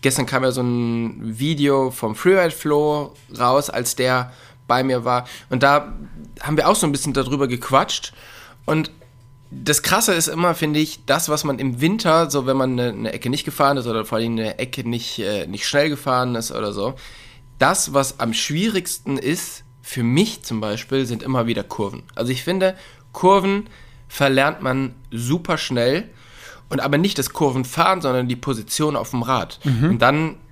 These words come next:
Speaker 1: ist uns so aufgefallen, ja, dass die Position sich einfach über Jahre geändert hat oder mir ist das aufgefallen. Und da wollte ich mal mit dir drüber reden, ob du auch so das Gefühl hast,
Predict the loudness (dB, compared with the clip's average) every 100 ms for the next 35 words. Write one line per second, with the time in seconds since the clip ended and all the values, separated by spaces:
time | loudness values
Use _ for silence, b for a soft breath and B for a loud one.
0 | -20 -8 -2 -2 0 2 2 2 4 4
1 | 4 2 0 -4 -6 -4 -4 -4 0 0
2 | 0 -4 -6 -6 -4 0 2 0 -2 -8
3 | -20 -16 -6 -2 0 0 -2 -6 -14 -8
4 | -6 -4 -4 -6 -10 -10 -12 -10 -8 -8
5 | -10 B B B B 0 2 2 0 4
6 | 4 4 4 2 2 2 2 2 2 2
7 | 0 -2 -4 -2 0 0 2 2 2 -2
8 | -4 -6 -4 0 0 0 -2 -4